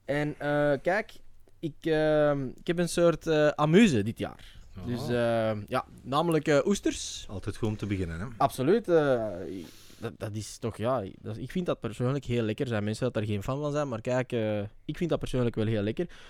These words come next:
Speaker 1: Maar het zijn niet zomaar oesters, het zijn, eh, gegratineerde oesters, eh, ja, en dan met bier natuurlijk, hè.
Speaker 2: Oh, met
Speaker 1: Dus,
Speaker 2: bier?
Speaker 1: ehm, ja, dat komt eigenlijk, eh,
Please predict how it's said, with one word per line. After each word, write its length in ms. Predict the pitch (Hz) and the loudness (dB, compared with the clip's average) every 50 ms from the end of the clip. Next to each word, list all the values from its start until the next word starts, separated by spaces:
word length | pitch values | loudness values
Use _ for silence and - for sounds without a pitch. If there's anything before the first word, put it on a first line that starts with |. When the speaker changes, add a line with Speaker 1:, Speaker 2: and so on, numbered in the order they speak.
| - - | -18 2
Speaker 1:
Maar 140 | - 175 190 | 4 6 6
het 140 | 196 185 - | 6 4 4
zijn 200 | 208 196 190 196 | 6 6 6 6
niet 200 | 226 226 196 147 | 4 2 0 4
zomaar 420 | 139 151 180 208 226 233 226 220 233 | 6 6 6 6 4 2 -2 -2 -2
oesters, 260 | 254 - - 254 214 | -4 -4 -4 -4 -4
het 160 | 185 156 - | -4 -6 -2
zijn, 280 | - 170 165 170 170 170 | 0 2 2 2 2 0
eh, 220 | 160 160 151 131 | 0 2 2 0
gegratineerde 760 | 143 131 147 156 151 - 147 139 180 214 220 208 196 196 - | 0 0 0 0 0 0 -2 -2 0 0 0 0 0 0 0
oesters, 480 | 196 190 - - 190 - - - - - | 0 -4 0 0 -2 -2 -2 -12 -10 -4
eh, 280 | - 147 147 143 139 | 0 2 2 2 2
ja, 180 | - 107 123 - | 0 -2 -4 -2
en 200 | - 156 135 123 | -4 -4 -2 0
dan 260 | 117 120 120 120 113 _ _ | 0 0 0 0 -6 _ _
met 280 | - 117 123 104 101 | 0 0 2 2 4
bier 240 | 98 120 139 180 214 | 4 4 6 6 4
natuurlijk, 500 | 247 233 - - 120 113 107 101 101 101 | 0 -4 -4 -2 -2 -2 -2 -4 -4 -4
hè. 80 | - 180 - - - - - - 113 | -6 -8 -10 -10 -20 -20 -16 -10 -8
Speaker 2:
Oh, 120 | 143 196 | -8 -6
met 100 | 175 110 | -4 2
Speaker 1:
Dus, 160 | 139 147 139 139 | 2 2 4 4
Speaker 2:
bier? 200 | 147 143 143 139 | 4 4 4 2
Speaker 1:
ehm, 80 | 139 - | 0 0
ja, 240 | - 135 147 175 190 | 0 2 2 2 2
dat 120 | 196 185 | 0 0
komt 200 | - 208 190 165 | 2 0 0 0
eigenlijk, 560 | - - - 254 277 254 254 254 254 233 - - - - - - - - - - _ | -2 -4 -2 -2 2 4 6 4 4 4 0 -12 -20 -20 -20 -20 -20 -20 -20 -16 _
eh, 420 | - 165 170 170 170 170 165 160 | 0 2 4 4 6 6 4 4